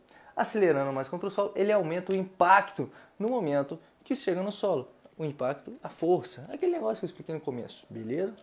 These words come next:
Beleza, entendido? Então, o seu peso, a sua velocidade, A sua técnica pode influenciar no impacto. "Pô, Andrei, mas você não falou de tênis?" É, eu não falei de tênis. <laughs> Porque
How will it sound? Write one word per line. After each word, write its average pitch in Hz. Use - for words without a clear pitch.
Beleza, 165
entendido? 170
Então, 226
o 147
seu -
peso, 247
a 127
sua 131
velocidade, 190
A 123
sua 175
técnica 190
pode 151
influenciar 170
no 170
impacto. 165
"Pô, -
Andrei, 196
mas 143
você 214
não 220
falou 247
de 208
tênis?" 175
É, 196
eu 190
não 170
falei -
de 185
tênis. 170
<laughs> -
Porque 277